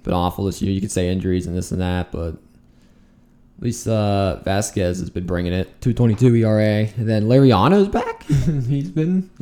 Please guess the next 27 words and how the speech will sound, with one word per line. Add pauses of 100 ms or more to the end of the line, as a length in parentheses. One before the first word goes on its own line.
all
right (120)
in
relief.
Kyle
Crick. (580)
Some
of
these
guys,
man,
they
just (380)
gotta
get,
Nick
Kingham,
nine
eighty-seven
E
R
A. (120)
Okay. (1500)
But
yeah,
I
mean,